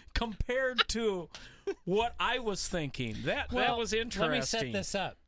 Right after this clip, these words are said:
Speaker 3: I, I think that the way in which you began the story
Speaker 1: Yep.
Speaker 3: was, "I got tested at the V A, and because I got tested at the V A, then what they did is called me every day and asked for my temperature."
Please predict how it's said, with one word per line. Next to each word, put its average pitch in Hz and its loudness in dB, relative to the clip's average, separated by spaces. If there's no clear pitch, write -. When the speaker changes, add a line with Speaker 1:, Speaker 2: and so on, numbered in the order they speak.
Speaker 3:
I, 160 -2
I 151 -2
think 190 -6
that 131 -4
the 139 -4
way 147 -4
in 156 -4
which 135 -6
you 123 -4
began 131 -4
the 110 -4
story 127 -6
Speaker 1:
Yep. 147 0
Speaker 3:
was, 120 -4
"I 123 -4
got 123 -4
tested 165 -6
at 143 -8
the 135 -8
V 131 -6
A, 98 -8
and 123 -6
because 147 -6
I 170 -2
got 143 -4
tested 147 -4
at 123 -6
the 123 -8
V 123 -4
A, 113 -4
then 143 -4
what 170 -6
they 143 -2
did 123 -6
is 113 -8
called 135 -6
me 127 -4
every 117 -4
day 123 -2
and 110 -6
asked 110 -6
for 123 -8
my 107 -6
temperature." - -8